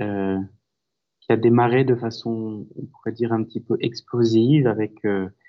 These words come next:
un certain nombre de remises en cause. Quelques évêques, parmi lesquels le cardinal Frings, ont estimé nécessaire de, euh, d'assumer le rôle qui leur était confié par l'Église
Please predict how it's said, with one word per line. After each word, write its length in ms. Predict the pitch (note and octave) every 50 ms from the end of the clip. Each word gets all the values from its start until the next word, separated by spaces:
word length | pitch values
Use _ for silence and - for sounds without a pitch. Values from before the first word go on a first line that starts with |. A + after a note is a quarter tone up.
| _ _ _ _ _ _
un 60 | A2
certain 320 | - - A2 G#2+ _ -
nombre 180 | G#2+ A2 A#2 A#2
de 80 | A2+ G#2+
remises 360 | G2+ A2 A2+ A#2+ B2 A#2+ A#2
en 120 | A2+ A2
cause. 580 | G#2+ - - G#2+ G#2 G#2+ A2+ B2+ C3+ B2+ A2+ G2+ - - _ _ _ _ _ _ _ _ _ _ _ _ _ _ G2+ _ _ _ _ _ _ _ _ _ _ _ _ _ _ _ _ _
Quelques 720 | - A2+ A2+ A2+ - - G#2 G2+ G2 - G2+ G#2 G2+ G2+
évêques, 600 | A2 A2 G2+ A2 A2 A#2 A#2 - - - - - _ -
parmi 240 | G2+ G2 G2+ G#2+ G2+
lesquels 360 | G#2+ G#2 G#2 - - A2+ A2 G#2+
le 80 | G#2+
cardinal 500 | - - G#2 G#2+ A2+ G#2+ A2 G#2+ G#2+ G#2+ -
Frings, 720 | - - - D3 D3 C#3+ C3 - - - - - C#3+ - _
ont 80 | - A2
estimé 460 | G#2+ G#2+ - - - - A#2+ A#2 A#2
nécessaire 760 | A#2 A#2+ B2+ B2 - A#2 A2 - - - C3 C#3 D3 C#3+ C#3
de, 380 | B2+ A2+ A2+ A2 A2 G#2+ A2 - _ _ _ _ _ _ _ _ _ _ _ _ A2+
euh, 260 | G#2+ G#2+ G#2 G#2 G#2 G#2+ B2+ C#3 - _ _ _ _ _ _ _ -
d'assumer 520 | A#2+ A2+ A2+ - - - C3+ B2 A#2+ C3
le 160 | C#3 B2+ A2+
rôle 460 | G#2+ G#2 G#2+ A#2+ C#3+ D3+ C#3+ C3 A#2 -
qui 160 | - - -
leur 180 | G#2 G#2 G2 G#2
était 200 | G2+ - - -
confié 380 | - - G#2+ G2 - - C3
par 180 | B2+ A#2 G#2 G2+
l'Église 580 | G2+ G2+ G2+ G#2+ A2 C3+ D#3+ D3+ C#3 A2+ G#2+